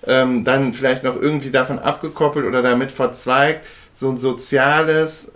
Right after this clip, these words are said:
Ich mit Freunden, aber auch mit Bekanntschaften und so, und dann aber auch so, ja, Hobbys und andere Lebensbereiche und so,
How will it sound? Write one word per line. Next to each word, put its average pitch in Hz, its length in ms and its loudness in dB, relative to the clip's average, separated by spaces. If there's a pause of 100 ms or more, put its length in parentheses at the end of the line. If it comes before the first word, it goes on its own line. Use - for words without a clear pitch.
Ich 95 420 -4
mit 120 180 0
Freunden, 143 440 -2
aber 117 220 -2
auch 131 140 -2
mit 127 200 -6
Bekanntschaften 156 600 -4
und 135 100 -6
so, 139 160 -2 (260)
und 123 160 -2
dann 139 160 2
aber 139 280 4
auch 139 120 4
so, 131 400 -4 (360)
ja, 123 300 -6
Hobbys 147 360 -2
und 123 120 -2
andere 156 340 0
Lebensbereiche 135 760 0
und 123 100 -6
so, 135 160 -2